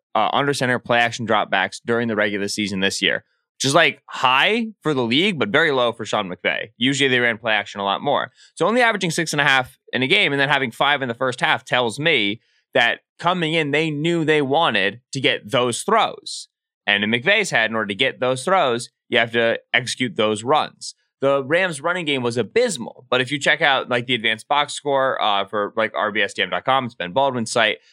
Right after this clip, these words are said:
uh, the Rams had a twelve percent success, uh, twelve, excuse me, they had twelve series that started with a run. And on eighty-three percent of those series, so ten of the twelve,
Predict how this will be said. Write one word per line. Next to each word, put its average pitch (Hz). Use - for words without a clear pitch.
uh, 127
the 123
Rams 147
had 143
a 127
twelve 147
percent 143
success, 120
uh, 113
twelve, 147
excuse 127
me, 107
they 107
had 104
twelve 185
series 98
that 135
started 151
with 131
a 123
run. 107
And 143
on 139
eighty-three 160
percent 147
of 135
those 98
series, 95
so 113
ten 147
of 127
the 107
twelve, 120